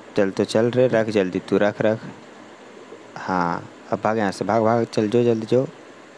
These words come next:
चलो एक बार देख लेते हैं इसको यहाँ कैसे होता है। पीछा, ये वाला लिया आएगा क्या? नहीं,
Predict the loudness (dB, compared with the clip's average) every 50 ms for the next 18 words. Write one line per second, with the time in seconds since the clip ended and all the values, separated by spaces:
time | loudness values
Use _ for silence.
0 | -20 -20 -20 -20 -20 -20 -20 -20 -20 -20 -20 -20 -20 -20 -20 -20 -20 -20 -20 -20
1 | -10 -4 0 2 2 4 4 2 2 2 0 0 0 0 -2 -2 -2 -2 -2 -2
2 | -2 -2 0 0 0 0 0 0 -2 0 0 0 0 0 0 -2 -2 -2 -2 -2
3 | -4 -8 -12 -16 -20 -20 -20 -20 -20 -20 -20 -20 -20 -20 -20 -20 -20 -20 -20 -20
4 | -14 -10 -10 -8 -6 -2 0 0 0 0 -2 -4 -8 -10 -16 -20 -20 -20 -20 -20
5 | -20 -20 -20 -20 -20 -20 -20 -20 -20 -20 -20 -20 -20 -20 -20 -20 -20 -20 -20 -20
6 | -20 -20 -20 -20 -20 -20 -20 -20 -20 -20 -20 -20 -20 -20 -20 -8 -2 0 2 2
7 | 4 2 2 2 2 2 4 2 2 0 0 -2 -4 -4 -4 -4 -4 -6 -6 -8